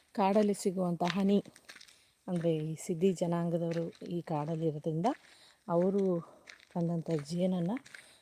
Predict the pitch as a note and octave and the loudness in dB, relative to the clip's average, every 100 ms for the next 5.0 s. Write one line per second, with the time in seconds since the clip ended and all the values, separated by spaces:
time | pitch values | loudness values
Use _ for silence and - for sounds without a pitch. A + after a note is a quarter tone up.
0 | - E3 D#3 F3 F3 F#3 F3 - D3+ - | -6 -2 0 0 0 -2 -4 -4 -4 -4
1 | D#3 F#3 C#4 - - - A3+ A#3+ - _ | -2 0 -2 -10 -18 -4 -2 -2 -6 _
2 | _ _ _ - A#3+ A3+ B3+ - G3+ G#3 | _ _ _ -4 0 2 2 0 0 0
3 | A#3 - - F3+ G3 G3+ F#3+ F3 E3+ - | -2 -6 0 2 4 4 4 0 -4 2
4 | G#3 A3 G3+ F#3 F#3 F#3 - F3 F#3 E3+ | 2 4 2 0 0 -2 -2 -2 0 -2